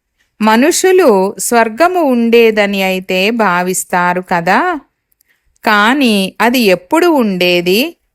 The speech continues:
మళ్ళీ ఎలా వస్తుంది అన్నది తెలీదు.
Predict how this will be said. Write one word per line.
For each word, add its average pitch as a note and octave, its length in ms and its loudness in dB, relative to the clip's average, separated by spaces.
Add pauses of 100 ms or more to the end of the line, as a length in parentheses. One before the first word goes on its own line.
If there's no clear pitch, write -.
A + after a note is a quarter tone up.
మళ్ళీ C4 520 0
ఎలా G#3+ 400 2
వస్తుంది G3+ 880 -2
అన్నది F#3 720 -2
తెలీదు. F3+ 560 0